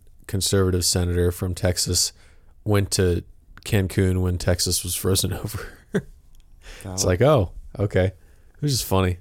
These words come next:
Speaker 2: I, yeah.
Speaker 1: Something funny that I
Speaker 2: I think that we're in a, we're in an age where <laughs> everything offends somebody.
Speaker 1: Yeah.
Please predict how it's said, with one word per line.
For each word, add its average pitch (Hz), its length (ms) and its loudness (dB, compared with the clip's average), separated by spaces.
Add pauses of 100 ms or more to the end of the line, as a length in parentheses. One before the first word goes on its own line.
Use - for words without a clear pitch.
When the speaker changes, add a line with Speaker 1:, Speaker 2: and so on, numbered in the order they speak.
Speaker 2:
I, 147 420 -2
yeah. 101 260 -8
Speaker 1:
Something 92 380 -2
funny 92 300 -2
that 92 380 0 (220)
I 127 120 -6
Speaker 2:
I 139 40 -8
think 139 280 -8
that 117 220 -10 (280)
we're 120 240 -8
in 107 80 -4
a, 101 120 -4
we're 147 200 -4
in 135 80 -2
an 113 100 -4
age 107 320 -4
where 95 360 -6 (960)
<laughs> - 760 -8
everything 160 460 -2
offends 131 500 -6
somebody. 95 520 -4
Speaker 1:
Yeah. 107 320 4